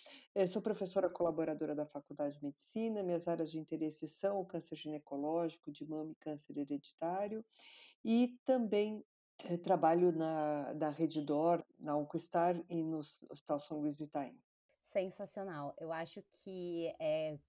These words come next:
Speaker 2: quando eu e a Gabi, a gente tava planejando aqui esse episódio, ela falou, "Ah, eu vou tentar conversar com a doutora Pilar." Eu falei, "Nossa, vai ser, assim, um, um, uma grande honra", assim, né? A gente ainda brincou. Eu falei, "Nossa, não tenho nem roupa pra isso. Ainda bem que o podcast não,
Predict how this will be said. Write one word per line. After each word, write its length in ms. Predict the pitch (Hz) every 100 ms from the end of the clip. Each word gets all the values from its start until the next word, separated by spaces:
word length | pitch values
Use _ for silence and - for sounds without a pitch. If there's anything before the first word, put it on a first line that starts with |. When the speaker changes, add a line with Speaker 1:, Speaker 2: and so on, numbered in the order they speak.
| _
Speaker 2:
quando 280 | 190 190 196
eu 180 | 185 185
e 80 | 208
a 80 |
Gabi, 340 | 196 190 175 226
a 60 |
gente 240 | 202 202 196
tava 280 | 220 202 196
planejando 640 | 208 196 190 185 190 190
aqui 220 | 185 -
esse 160 | 190 -
episódio, 460 | 185 180 190 185 202
ela 100 | 185
falou, 240 | 214 208
"Ah, 100 | 214
eu 100 | 214
vou 140 | 196
tentar 320 | 214 220 220 214
conversar 400 | 220 202 202 196
com 80 |
a 40 | 208
doutora 320 | 196 208 196
Pilar." 320 | 190 220 190
Eu 60 | 196
falei, 260 | - 214 240
"Nossa, 520 | 233 214 247 - 170 - _ _
vai 220 | 185 233
ser, 260 | - 214 196
assim, 340 | 226 - 220
um, 800 | 208 196 196 196 190 190 190 180 _ _ 208 - - _
um, 400 | 208 214 214 214 -
uma 160 | 240 262
grande 420 | 254 247 262 320
honra", 420 | 214 220 214 180
assim, 300 | 170 - 180
né? 180 | 180 185
A 60 |
gente 240 | 196 208 -
ainda 240 | 208 214
brincou. 280 | 202 247 247
Eu 40 |
falei, 200 | 214 214
"Nossa, 260 | 214 233 247
não 140 | 220
tenho 180 | 233 226
nem 220 | 226 240
roupa 440 | 320 262 254 269 294
pra 240 | 294 294
isso. 240 | 262 247 226
Ainda 220 | 202 190
bem 160 | 196
que 60 | 233
o 40 |
podcast 600 | - 254 247 240 202 - 226
não, 260 | 220 208